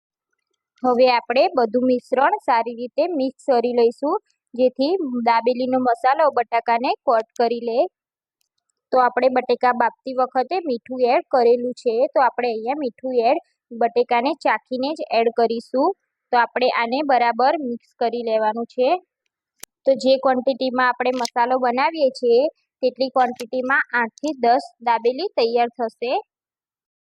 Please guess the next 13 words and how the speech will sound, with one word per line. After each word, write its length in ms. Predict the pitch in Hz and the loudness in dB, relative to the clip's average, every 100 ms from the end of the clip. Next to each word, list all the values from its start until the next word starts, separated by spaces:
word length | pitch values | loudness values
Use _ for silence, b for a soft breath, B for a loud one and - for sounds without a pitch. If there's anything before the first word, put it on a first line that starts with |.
| _ _ _ _ _ _ _ _ 605 587 _ _ - - | _ _ _ _ _ _ _ _ _ -20 _ _ -20 -8
હવે 240 | 254 247 262 | -2 2 4
આપણે, 340 | 247 254 254 349 392 _ _ - | 2 0 0 0 -2 _ _ -2
અ, 60 | 233 | 0
દાબેલીમાં 760 | 240 247 233 240 254 262 302 - | 2 0 0 -2 -2 -2 -4 -2
એક 180 | 262 254 - _ _ _ | -4 -4 -8 _ _ _
ચમચી 380 | 269 247 247 339 | -2 -2 -4 -6
કાશ્મીરી 600 | 370 269 254 - 254 294 | -2 -2 -2 -8 -8 -6
લાલ 240 | 349 320 254 | -2 -2 0
મરચું 300 | 254 240 262 | -2 -4 -4
પાવડર 360 | 247 240 247 247 | 0 0 0 2
એડ 180 | 240 - | 0 0
કરીશું. 460 | 247 240 247 294 415 - _ _ | -2 -2 -4 -2 0 -2 _ _
તો 60 | - | 2